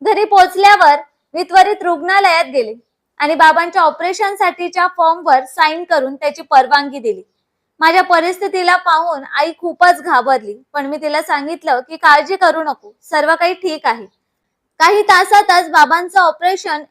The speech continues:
यशस्वी झालं आणि त्यांच्यावरून धोका टळला. त्या दिवशी मला काही गोष्टी समजल्या की एक स्त्री कितीही आधुनिक असली तरी जगात कधीही तिच्या सुरक्षिततेची खात्री नाही, कारण असे भक्षक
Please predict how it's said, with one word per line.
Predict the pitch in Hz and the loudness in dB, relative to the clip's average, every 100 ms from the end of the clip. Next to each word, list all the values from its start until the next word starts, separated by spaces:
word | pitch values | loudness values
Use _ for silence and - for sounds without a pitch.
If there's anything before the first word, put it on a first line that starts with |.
| - | -8
यशस्वी | 285 330 330 311 320 | -6 -6 -6 -8 -6
झालं | 277 202 190 _ - | -4 -6 -10 _ -12
आणि | 269 | -8
त्यांच्यावरून | 302 302 302 349 359 277 277 277 | -6 -6 -4 0 0 -2 -6 -6
धोका | 294 269 294 | -6 0 0
टळला. | 285 240 196 190 _ _ _ _ _ | 2 -4 -6 -14 _ _ _ _ _
त्या | 311 370 | 0 2
दिवशी | 415 427 403 392 285 | 2 0 -2 -4 -6
मला | 262 285 320 | -4 0 0
काही | 330 349 330 | 0 -2 -2
गोष्टी | 269 285 285 349 | -4 -4 -6 -10
समजल्या | 339 302 285 294 277 214 | -4 -2 -2 -4 -4 -8
की | 196 _ 302 - _ | -10 _ -16 -16 _
एक | 339 427 - | -2 -2 -6
स्त्री | - - 370 320 214 240 _ _ _ | -16 -6 -4 -4 -8 -16 _ _ _
कितीही | 392 403 415 403 | -4 0 0 2
आधुनिक | 392 294 247 320 349 427 427 | 2 2 2 -2 -2 -4 -4
असली | 359 330 320 233 247 _ _ - | -4 -6 -10 -10 -16 _ _ -2
तरी | 330 339 | -2 -2
जगात | 254 302 294 339 285 269 _ _ _ - | -2 -2 2 4 2 0 _ _ _ -2
कधीही | 202 214 440 440 | 2 4 2 0
तिच्या | 392 359 320 359 | -2 2 4 2
सुरक्षिततेची | 370 330 339 359 392 392 381 349 349 320 262 285 - | -2 -2 -2 -2 -4 -2 -4 -6 -6 -8 -10 -8 -2
खात्री | 269 - 285 269 | -2 0 -6 -6
नाही, | 214 190 _ _ _ _ | -8 -14 _ _ _ _
कारण | 359 370 403 | 4 4 2
असे | 359 370 381 | -2 -2 -2
भक्षक | 294 339 294 - - 392 | -2 -2 -2 -2 0 2